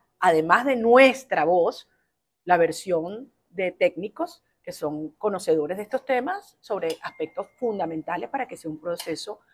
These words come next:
con integridad. Yo creo que la integridad electoral es fundamental y no vamos a renunciar a ello. O sea, una de las cosas que,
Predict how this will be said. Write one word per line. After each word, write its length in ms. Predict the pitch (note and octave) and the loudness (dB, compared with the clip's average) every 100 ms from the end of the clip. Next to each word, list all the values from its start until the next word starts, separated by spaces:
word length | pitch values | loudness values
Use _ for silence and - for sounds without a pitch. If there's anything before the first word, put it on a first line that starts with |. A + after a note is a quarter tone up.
| _ | _
con 200 | - G3 | -4 -4
integridad. 760 | F#3 F3+ - E3+ D#3 D3 D3 C#3 _ _ _ _ _ - | -4 -6 -6 -6 -6 -4 -4 -6 _ _ _ _ _ -16
Yo 60 | |
creo 140 | D3 D3+ | -12 -8
que 100 | G3 | -4
la 140 | F#3+ | -4
integridad 680 | F3 E3 E3+ D#3 D#3+ E3 E3+ | -4 -6 -6 -2 -2 0 -2
electoral 760 | G#3+ G#3+ G3+ F3+ E3 G#3 C#4+ - _ _ _ _ | -4 -6 -4 -4 -2 -4 -6 -14 _ _ _ _
es 300 | F3+ - - _ | -12 -12 -20 _
fundamental 1000 | - B3+ B3+ A3+ G#3 F3+ F3 A3 A#3+ C#4+ - | -2 0 0 -2 -2 -4 -4 0 0 0 -6
y 100 | A#3 | -4
no 60 | |
vamos 200 | A3+ D#4+ | -2 -2
a 40 | D4 | -2
renunciar 380 | A3+ G#3+ A3 | -6 -4 -2
a 200 | D4 G4+ | 0 -2
ello. 160 | A3+ D#3 | -4 -6
O 20 | |
sea, 140 | D#3+ F#3+ | -4 -4
una 200 | F#3+ B3+ | -4 -6
de 80 | |
las 120 | A#3 A3 | -6 -8
cosas 280 | C#4 A#3 - | -12 -12 -8
que, 200 | A#3+ | -8